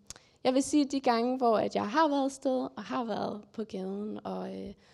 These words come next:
og prøvet at møde mennesker der, hvor de er, har det faktisk gjort rigtig meget for min egen tro, og, øh, jeg har fået nogle vilde oplevelser med Helligånden. Øhm, så det kan jo også være en invitation til det.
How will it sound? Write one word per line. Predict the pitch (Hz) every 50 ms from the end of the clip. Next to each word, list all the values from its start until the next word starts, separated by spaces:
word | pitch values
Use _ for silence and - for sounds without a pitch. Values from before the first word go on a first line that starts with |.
| _ _ _ _ _
og | 214 202 202 202
prøvet | - - 226 214 220 233 233 -
at | 214 220
møde | 214 226 233 233
mennesker | 226 208 202 202 - - 214
der, | 202 202
hvor | 202 196 196
de | 196
er, | 208 208 202 208 208
har | 190 202 240 233
det | 226 220
faktisk | 226 233 233 233 - 233 220 - -
gjort | - 233 226 214 214 - -
rigtig | 226 214 214 - 202
meget | 196 185 180 185
for | - 196
min | 185 185 196 190
egen | 175 180 185 202 202
tro, | - - - 214 214 - - - _ -
og, | 196 196 190 190 185
øh, | 185 190
jeg | 196 202
har | 208
fået | 202 - - 226 214 214
nogle | 214 214 214 214 214 208 - - 196 -
vilde | - 240 254 262 -
oplevelser | - 202 196 - 175 170 170 - 185
med | 180 190
Helligånden. | 190 202 202 208 208 185 180 175 175 180 175 - - - - - - - _ _ _ -
Øhm, | 208 190 196 202 202
så | - - 254
det | 254 294 285
kan | 285 294
jo | -
også | - 262 269 -
være | 233 208 202
en | 190
invitation | 190 208 202 202 - 208 - - 208 190 185
til | - - 180
det. | 175 175 170